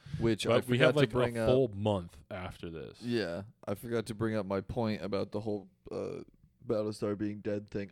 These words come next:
Speaker 1: I would care if they didn't give him the Battlestar name.
Speaker 2: Yeah.
Speaker 1: Like, it's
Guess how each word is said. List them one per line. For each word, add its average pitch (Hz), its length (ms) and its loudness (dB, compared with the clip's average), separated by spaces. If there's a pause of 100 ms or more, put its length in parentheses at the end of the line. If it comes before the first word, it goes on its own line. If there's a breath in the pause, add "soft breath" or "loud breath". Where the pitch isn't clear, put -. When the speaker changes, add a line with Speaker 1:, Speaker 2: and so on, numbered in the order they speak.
Speaker 1:
I 160 120 2
would 240 180 -2
care 107 480 0 (1080)
if 117 220 -2
they 123 140 4
didn't 123 640 2
give 151 180 6
him 127 300 -2 (160)
the 123 100 2
Battlestar 117 760 -2
name. 69 160 -16 (680)
Speaker 2:
Yeah. 107 200 -4
Speaker 1:
Like, 104 140 -4 (200)
it's 113 320 -8